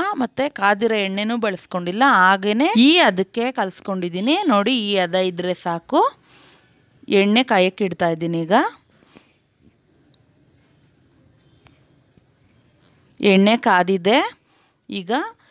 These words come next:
ಬೆರಳಿನ ಸಹಾಯದಿಂದನೇ ಪಕೋಡ ಬಿಡಬೇಕಾಗುತ್ತೆ. ನೋಡಿ, ಈ ಥರ ಬಿಡಬೇಕು. ಲೋ ಫ್ಲೇಮಲ್ಲಿಟ್ಟು ಬೇಯಿಸ್ಕೋಬೇಕಾಗುತ್ತೆ. ಎಲ್ಲರೂ ಟ್ರೈ ಮಾಡಿ ಫ್ರೆಂಡ್ಸ್, ತುಂಬಾ ಚೆನ್ನಾಗಿರುತ್ತೆ. ಈಗ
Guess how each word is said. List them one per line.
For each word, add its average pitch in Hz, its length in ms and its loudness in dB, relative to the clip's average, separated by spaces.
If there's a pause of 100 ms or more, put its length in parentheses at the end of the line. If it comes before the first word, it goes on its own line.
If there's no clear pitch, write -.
(180)
ಬೆರಳಿನ 233 640 4
ಸಹಾಯದಿಂದನೇ 226 1040 0
ಪಕೋಡ 208 320 0
ಬಿಡಬೇಕಾಗುತ್ತೆ. 180 1160 -4 (1300)
ನೋಡಿ, 214 400 2
ಈ 214 200 2
ಥರ 208 300 2
ಬಿಡಬೇಕು. 202 760 2
ಲೋ 226 280 6
ಫ್ಲೇಮಲ್ಲಿಟ್ಟು 285 680 0
ಬೇಯಿಸ್ಕೋಬೇಕಾಗುತ್ತೆ. 202 1300 -2 (300)
ಎಲ್ಲರೂ 220 360 2
ಟ್ರೈ 202 260 -2
ಮಾಡಿ 196 300 0
ಫ್ರೆಂಡ್ಸ್, 247 380 -2
ತುಂಬಾ 208 420 2 (120)
ಚೆನ್ನಾಗಿರುತ್ತೆ. 196 1120 -4 (1800)
ಈಗ 208 220 0